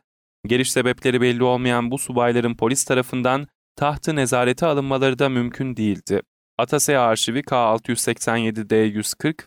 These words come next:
F otuz. Ordu düşmanla savaşa hazırlanırken veya savaşırken onun devamını sağlayacak cephe gerisindeki idari teşkilat ve bunun Kuvayi İcraiyesi'nden olan polis ve jandarma, milli mücadele sırasında da daha önce de görev yapabilecek durumda değildi.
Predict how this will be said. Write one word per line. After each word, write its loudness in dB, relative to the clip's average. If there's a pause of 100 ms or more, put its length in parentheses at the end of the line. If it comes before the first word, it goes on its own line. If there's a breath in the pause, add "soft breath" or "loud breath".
F 2
otuz. -2 (760)
Ordu 0
düşmanla 0
savaşa 2
hazırlanırken 0
veya 2
savaşırken 0
onun -2
devamını 2
sağlayacak 0
cephe 0
gerisindeki 0
idari 2
teşkilat -2
ve 2
bunun 0
Kuvayi 2
İcraiyesi'nden 2
olan 2
polis -2
ve 4
jandarma, 0
milli -2
mücadele 2
sırasında 0
da 2
daha 2
önce 0
de 2
görev 2
yapabilecek -2
durumda 0
değildi. -2